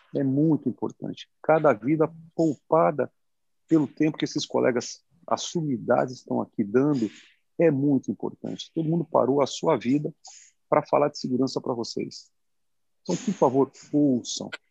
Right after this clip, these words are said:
E aqui o pessoal que tá falando fala de porque viveu isso na carne. Aqui não, quem tá falando não é o cara que fez uma faculdade, alguma coisa, ou é assessor, ou é especialista.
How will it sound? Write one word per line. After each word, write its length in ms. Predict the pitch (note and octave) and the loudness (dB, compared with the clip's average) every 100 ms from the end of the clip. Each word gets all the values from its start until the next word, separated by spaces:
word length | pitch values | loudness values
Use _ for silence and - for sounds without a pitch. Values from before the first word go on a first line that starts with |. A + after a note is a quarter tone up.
| _ _ _ _ | _ _ _ _
E 80 | E3+ | 4
aqui 340 | D#3 - F3+ E3 | 4 2 -2 -2
o 60 | |
pessoal 340 | - C#3+ D#3 D3+ | -2 0 0 0
que 100 | - | 0
tá 120 | C#3 | -2
falando 400 | - A#2+ C#3 B2+ | 0 -2 -2 -10
fala 260 | - C#3+ | -6 -4
de 160 | C3+ C#3 _ | -4 -6 _
porque 280 | D3+ - D3 | -8 -4 -4
viveu 440 | D3+ C3 B2+ D#3 | -2 -2 2 2
isso 200 | - E3+ | 2 -2
na 100 | D#3+ | -4
carne. 420 | D#3 B2 A2 G2 - _ _ _ _ _ _ _ _ - | 0 2 2 0 -12 _ _ _ _ _ _ _ _ -6
Aqui 280 | - - | -6 -2
não, 220 | F3+ E3 - | -2 -2 -2
quem 160 | D3 | -4
tá 140 | C3+ C#3+ | -4 0
falando 520 | B2 A2+ C#3 D3+ A#2 | 2 4 4 4 2
não 200 | A#2+ B2+ | 2 4
é 180 | D#3+ E3 | 4 2
o 80 | |
cara 300 | - D3 D3 | 2 0 0
que 320 | - - A2 - _ _ _ _ _ | -2 -4 -6 -6 _ _ _ _ _
fez 200 | - C#3 | -2 0
uma 120 | B2+ A#2 | 0 -2
faculdade, 760 | B2+ - A#2 A#2+ B2 G#2 G#2 | -2 0 2 4 4 2 0
alguma 360 | G#2 A#2+ B2 G2+ | -2 -2 -4 -4
coisa, 480 | - D3 D3+ A2+ | -2 0 0 2
ou 80 | A#2+ | 2
é 20 | |
assessor, 840 | A#2+ - G#2+ - - C#3 C#3 B2+ A2 | 0 0 -6 -6 -2 0 0 0 0
ou 180 | A2+ A#2+ | 0 0
é 20 | |
especialista. 720 | A#2+ - A#2+ - A2+ C#3 - | -2 -4 -6 -4 -2 -2 -4